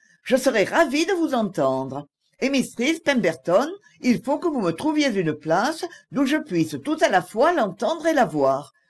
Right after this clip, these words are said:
dit Lady Elizabeth. Fort surprise, et en même temps très charmée que la connaissance qu'elle avait bien voulu faire de Mistress Peters l'eût amenée à avoir l'honneur de recevoir une amie intime, une favorite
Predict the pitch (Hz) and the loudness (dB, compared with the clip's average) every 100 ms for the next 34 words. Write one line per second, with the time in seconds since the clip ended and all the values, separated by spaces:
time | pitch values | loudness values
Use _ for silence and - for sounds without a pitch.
0 | _ 165 196 190 147 226 320 269 185 151 | _ -2 4 4 4 0 0 0 0 0
1 | 135 127 127 _ _ _ _ _ _ _ | 0 0 -2 _ _ _ _ _ _ _
2 | _ _ _ - 269 - 220 - - 170 | _ _ _ -4 -4 0 -2 -2 2 2
3 | 220 311 339 - 185 175 214 302 285 214 | 2 -4 -8 -2 2 2 2 -2 -2 -2
4 | 151 - 311 320 247 151 143 180 262 - | -2 -4 -4 -2 -2 -4 -4 -4 -4 -10
5 | _ 202 170 - 277 285 277 - 294 269 | _ 0 0 0 -4 -4 -4 -2 -2 -2
6 | 190 165 160 156 147 113 285 285 247 208 | -4 0 0 2 0 -2 -4 -2 -4 -4
7 | - 214 160 190 185 240 294 277 - 190 | -2 0 0 -2 -4 -6 -6 -8 -4 -6
8 | 208 208 190 - - _ - 190 196 320 | -2 0 0 -4 -20 _ -4 -2 2 2
9 | 294 240 247 247 - 160 175 254 220 196 | 2 -2 -2 -2 0 2 2 2 2 2
10 | 165 185 214 139 - 226 262 254 269 190 | 2 0 0 -2 -4 -4 -4 0 0 0
11 | 170 165 156 139 139 156 175 240 302 302 | 0 0 0 -2 -2 0 0 0 -6 -10
12 | _ _ 233 214 170 302 269 262 233 220 | _ _ 0 0 2 0 0 0 0 -2
13 | 185 | -4